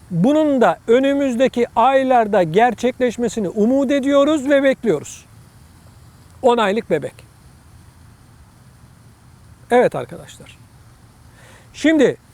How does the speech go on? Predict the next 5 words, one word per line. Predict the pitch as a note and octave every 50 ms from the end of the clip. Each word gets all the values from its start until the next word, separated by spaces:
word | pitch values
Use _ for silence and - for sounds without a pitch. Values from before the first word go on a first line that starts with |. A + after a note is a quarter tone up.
| - - - _ - -
ben | D#3 A3+ C4+ C4+ C4 - -
olayın | G#3+ A#3 C4 C#4 C4+ B3+ A#3 B3 - _ - - - - - - - - - - - - - - - - - _ - -
çocuğun | - - A3 C4 A3+ G#3+ C4 C#4 C#4 B3+ G#3 E3 E3
neden | F#3+ A3 G#3+ A#3 C#4 C4 A#3 - -
alındığıyla | - G3 A3+ B3+ C4+ C4 B3+ B3 C#4 C#4 C#4 C4 B3+ B3 -